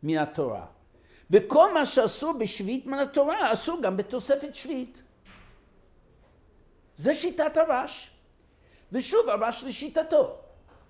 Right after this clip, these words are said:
שהוא סובר שכל דבר שהיא דאורייתא, אסורה בתוספת שביעית.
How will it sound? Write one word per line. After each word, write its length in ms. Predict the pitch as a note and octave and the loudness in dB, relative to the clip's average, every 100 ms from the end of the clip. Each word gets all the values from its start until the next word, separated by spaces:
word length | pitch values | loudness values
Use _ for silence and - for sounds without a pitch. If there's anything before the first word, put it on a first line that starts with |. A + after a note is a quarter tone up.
| _ - - | _ -16 -12
שהוא 260 | - C4+ | -4 -2
סובר 600 | B3 B3 A3 E3 D#3 D#3+ G#3+ - - _ _ _ | 0 0 2 2 2 2 0 -4 -20 _ _ _
שכל 420 | - G3+ G3+ C#4+ C#4 | -4 -2 6 6 6
דבר 280 | A3+ A#3+ | 4 2
שהיא 260 | A#3 - A3+ | 0 -6 0
דאורייתא, 640 | F#3 F3 C#3 C#3 - G3 A3 F4 - _ _ _ | 4 4 4 -2 0 0 0 -4 -14 _ _ _
אסורה 380 | F#3+ - A3+ E3 | -8 -2 0 0
בתוספת 560 | D3+ A3+ G#3+ A#3 A#3+ - | -2 -8 -6 -6 -6 -14
שביעית. 460 | B3 C#4+ - - | -12 -10 -10 -16